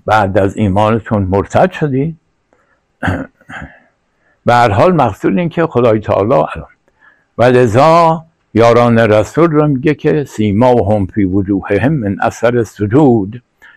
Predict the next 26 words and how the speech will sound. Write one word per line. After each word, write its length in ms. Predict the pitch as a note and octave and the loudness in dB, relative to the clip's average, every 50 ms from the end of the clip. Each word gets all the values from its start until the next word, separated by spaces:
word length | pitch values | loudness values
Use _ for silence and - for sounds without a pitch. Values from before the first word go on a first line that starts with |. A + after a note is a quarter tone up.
| _ _ | _ _
در 140 | - F#2+ F#2+ | -2 -2 -2
همون 260 | F#2 F#2+ G#2 G2+ G2 | 0 -2 -4 -2 -4
آیات، 600 | G#2+ - - F#2 F#2+ G#2+ G#2+ G2 F#2+ - - G#2 A2 - _ _ _ _ _ _ _ _ _ - | -4 -2 -2 -2 0 2 0 0 0 -4 -8 -12 -12 -12 _ _ _ _ _ _ _ _ _ -2
آیهٔ 360 | A#2+ A2+ A2 A#2 A#2+ A#2 A2 | 0 2 4 4 4 4 4
آخر 460 | A2 A2 G#2+ - - A2+ A2+ A2 G2 | 4 2 0 0 0 0 0 0 0
شریف 640 | - - G2 G2+ G2 F2+ - F#2+ - - G#2+ G2+ F2+ | -2 -4 -4 -2 -2 -2 -4 -6 -8 -4 -2 -2 -2
سورهٔ 480 | E2 - - G#2 F2+ G2 F#2+ F2 F2 G2 _ _ _ _ _ _ _ - D#2+ - - | -4 -4 -4 -2 0 0 -2 -2 -4 -10 _ _ _ _ _ _ _ -20 -20 -16 -10
انا 260 | - F2+ F2 F2+ G2 F#2 | -8 -6 -4 -2 -4 -4
فتحنا 840 | - - G2+ F#2+ - G2+ F#2+ G2 - A2 B2 C#3 E3 E3+ E3+ F3+ - _ _ _ _ _ _ _ _ _ | -2 -4 -4 -4 -2 -4 -4 -2 -2 -2 0 2 2 2 0 -2 -6 _ _ _ _ _ _ _ _ _
که 120 | - - | -2 0
یه 260 | C#3+ D#3 D#3 E3+ E3 - | 2 4 4 4 4 4
آیهٔ 420 | - A#2 A2+ A2 A#2 C3+ D#3 D#3+ | 4 2 2 4 4 2 2 2
منحصر 540 | D3+ C3+ A#2+ A2 F2 G#2 G#2+ G#2 - A2+ A2 | 2 0 0 0 0 -2 -2 -2 -2 -2 -2
به 140 | G#2 G#2 G2+ | 0 -2 -2
فردی 440 | - - A#2+ B2+ B2+ A2 G#2+ G#2+ | -2 0 0 0 0 0 -2 -4
است 160 | G2+ - - - | -4 -6 -6 -4
این 180 | - D#3+ F3 - | -2 -2 -2 0
آیه، 360 | - - C#3 D3+ E3+ E3+ E3 | 0 2 2 4 4 4 4
و 160 | D#3 C#3 B2+ | 4 2 2
یه 140 | C#3 D#3 D#3 | 4 4 4
آیهٔ 320 | C#3 A#2 A#2 C3 C3 B2+ | 4 4 2 2 2 2
دیگه 260 | B2+ B2+ A#2+ C3+ D3+ | 2 0 2 2 0
در 200 | C#3 B2+ A#2 A2+ | 2 2 0 0
سورهٔ 300 | G#2 - - - A#2 B2 | 0 -2 -4 -4 0 0
آل 220 | C3+ B2 A2+ A#2 A#2 | 2 2 2 2 0
عمران 480 | A2 A2+ A2+ G#2 A#2+ D#3 E3+ E3+ E3+ | -2 -2 -4 -2 0 0 0 0 -2